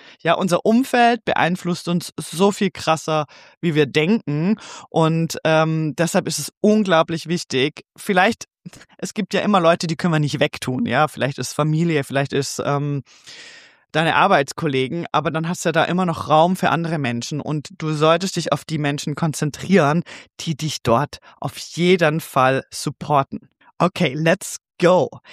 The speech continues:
Was ist so ein bisschen das Grundproblem <laughs> von uns Frauen, ja? Ähm, vor allem, wenn diese Frage auf mich einprudelt, wie, „Ja, aber ich kann nicht tracken, weil ich habe ja eine Familie daheim, aber wie mache ich das?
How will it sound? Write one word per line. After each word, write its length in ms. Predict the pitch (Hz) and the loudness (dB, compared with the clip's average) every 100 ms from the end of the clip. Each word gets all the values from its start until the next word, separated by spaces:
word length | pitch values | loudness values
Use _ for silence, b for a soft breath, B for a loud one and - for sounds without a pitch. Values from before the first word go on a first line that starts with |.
| B - | B -2
Was 240 | 180 247 | 0 0
ist 160 | 349 - | -2 0
so 60 | |
ein 80 | 240 | 2
bisschen 260 | 226 - 196 | 2 0 0
das 200 | 165 - | -2 -6
Grundproblem 1400 | - - 123 208 320 381 - - 185 196 165 160 175 180 | -12 -4 4 4 4 -2 -10 -6 -2 0 0 2 2 0
<laughs> 220 | - - | -4 -12
von 400 | - - 180 170 | -14 -8 -4 -4
uns 300 | - 156 - | -4 -6 -6
Frauen, 600 | - 151 156 151 131 123 | -8 0 2 2 0 -4
ja? 280 | 127 139 220 B B B B | 0 2 2 B B B B
Ähm, 380 | - 160 165 170 - | 0 0 0 -2 -8
vor 240 | - 180 | -4 -2
allem, 580 | - 175 196 196 196 185 - | 2 2 2 2 0 -2 -8
wenn 540 | 156 170 180 180 160 | -4 -2 0 -2 -4
diese 240 | 170 180 | -4 -4
Frage 500 | 180 143 156 185 185 | -4 0 2 2 2
auf 220 | - 170 196 | 2 2 0
mich 220 | 175 - - | -4 -4 -2
einprudelt, 1040 | 160 196 190 - 170 170 165 175 165 143 | 0 0 -2 -2 -2 0 2 0 -2 -6
wie, 280 | 170 170 175 B B - | -4 -4 -6 B B -14
„Ja, 180 | 165 175 | -6 -4
aber 420 | 202 175 180 180 | 2 2 2 0
ich 140 | - | -2
kann 200 | - 233 | -2 2
nicht 220 | 214 - | 2 0
tracken, 720 | - - 185 - 190 185 185 151 | -6 -2 -2 0 -2 0 0 0
weil 180 | 139 | -2
ich 140 | 131 - | -2 -10
habe 100 | - | -10
ja 60 | 139 | -8
eine 120 | 139 | -8
Familie 540 | - 151 180 233 214 | -4 0 2 4 4
daheim, 560 | 190 185 185 180 185 185 | 4 2 2 0 0 -2
aber 160 | - 135 | -6 -10
wie 80 | 139 | -6
mache 360 | 143 180 - 233 | 0 0 0 -4
ich 140 | - | -2
das? 280 | 208 208 | 0 0